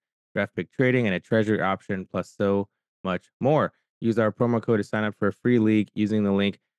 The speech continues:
fantrax dot com forward slash D P R show. Now, moving on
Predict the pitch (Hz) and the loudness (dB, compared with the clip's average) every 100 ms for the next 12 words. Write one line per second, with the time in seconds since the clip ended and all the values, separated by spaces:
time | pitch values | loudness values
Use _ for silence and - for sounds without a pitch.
0 | _ - 151 165 151 135 123 113 107 - | _ -2 -2 0 0 0 0 -2 -2 -4
1 | 98 95 - 95 90 - 90 87 - 98 | -4 -4 -2 -2 -2 -4 -4 -4 -6 -6
2 | 98 101 90 90 - 147 156 92 - _ | -4 -2 -2 -2 -2 0 0 -2 -8 _
3 | _ _ _ _ _ _ _ _ - 135 | _ _ _ _ _ _ _ _ -6 -2
4 | 113 92 127 135 135 135 131 117 | -2 0 0 2 0 0 -2 -6